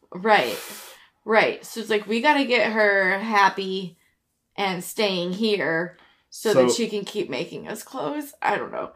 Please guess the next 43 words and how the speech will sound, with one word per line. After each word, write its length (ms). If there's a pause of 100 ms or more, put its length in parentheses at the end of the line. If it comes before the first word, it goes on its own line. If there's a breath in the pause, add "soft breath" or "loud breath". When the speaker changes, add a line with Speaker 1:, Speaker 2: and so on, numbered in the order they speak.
Speaker 2:
I 60
don't 100
Speaker 1:
And 100
Speaker 2:
know. 60
Speaker 1:
also 180
we 140
care 280
about 260
her 140
as 140
a 60
person. 580 (100)
Speaker 2:
I 120
guess. 460 (100)
Speaker 1:
Um, 400 (280 soft breath)
so 220
they, 180
like, 220
hatch 280
a 40
plan 520 (420 soft breath)
to, 120
like, 360
go 240
get 280 (500)
Thomas 960
Speaker 2:
Out 180
of 120
London. 540
Speaker 1:
out 300
of 60
London. 540 (240 soft breath)
London's, 340 (120)
like, 80
three 480
hours 460
away. 640
<laughs> 40
Speaker 2:
And 200
you 240
are 220
rabbits. 600
Speaker 1:
And 180